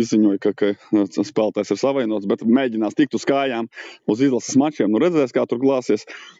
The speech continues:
Tad ir, ā, centra pussargi Artūrs Zuzins ir savainots, cik saprotu, arī nevarēs palīdzēt. Un tikko Krišs Kārkliņš, liepainieks, arī, jā, guva smagu savainojumu. Centra pussargu mums, ā, var teikt, ir deficīts. Nu, un arī par centra aizsargiem tāpat ir jautājums. Tur varbūt drīzāk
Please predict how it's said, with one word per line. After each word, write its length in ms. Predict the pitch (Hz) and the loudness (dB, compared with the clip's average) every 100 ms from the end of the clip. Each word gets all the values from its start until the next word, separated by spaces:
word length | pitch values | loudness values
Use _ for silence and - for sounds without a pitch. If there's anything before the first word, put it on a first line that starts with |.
| _ - | _ -2
Tad 240 | 107 101 | -2 2
ir, 160 | 110 104 | 0 2
ā, 300 | 104 107 101 | 2 0 0
centra 320 | 120 120 110 | -2 -2 -2
pussargi 480 | - 127 - 107 104 | 0 0 2 0 0
Artūrs 320 | 110 - 110 107 | 0 0 0 2
Zuzins 380 | 165 143 120 113 | 2 2 0 -2
ir 60 | - | 0
savainots, 540 | 127 120 113 101 - | 0 0 0 -2 -2
cik 140 | 110 - | -2 -2
saprotu, 380 | 117 110 104 117 | -2 0 0 0
arī 140 | 110 | 0
nevarēs 380 | 113 110 107 - | 0 0 0 0
palīdzēt. 480 | 123 123 104 104 98 | 0 2 2 0 0
Un 60 | 101 | -2
tikko 220 | 113 107 | 0 0
Krišs 240 | 95 120 - | 2 0 0
Kārkliņš, 400 | 123 120 117 104 - | -2 0 -2 -4 0
liepainieks, 600 | - 113 - 104 104 - 139 | 2 2 0 -2 -2 0 0
arī, 140 | 135 120 | 0 0
jā, 140 | 113 117 | 0 2
guva 220 | 120 117 | 2 2
smagu 240 | - 123 107 | 2 0 0
savainojumu. 540 | 120 117 110 107 104 - - - | 0 2 2 2 0 -6 -20 -4
Centra 240 | 139 147 135 | 0 0 0
pussargu 480 | - 135 123 120 120 | -2 0 0 0 0
mums, 220 | 113 - | 0 0
ā, 140 | 123 117 | 0 0
var 240 | 107 107 | 0 0
teikt, 220 | 117 117 | 0 0
ir 80 | 107 | 0
deficīts. 500 | 131 127 - 113 - - _ _ _ _ _ - | 0 0 0 0 0 -8 _ _ _ _ _ 0
Nu, 140 | 117 127 | 2 4
un 100 | 127 | 2
arī 80 | 117 | 2
par 160 | 107 107 | 0 -2
centra 400 | 127 117 - 123 | -2 -2 0 0
aizsargiem 420 | 131 - 95 104 98 | 0 0 0 0 0
tāpat 400 | 95 117 117 107 | -2 -2 0 0
ir 80 | |
jautājums. 320 | 120 117 101 120 | 0 0 -2 0
Tur 140 | 117 | 0
varbūt 240 | 107 110 | 2 0
drīzāk 260 | 123 113 | 2 0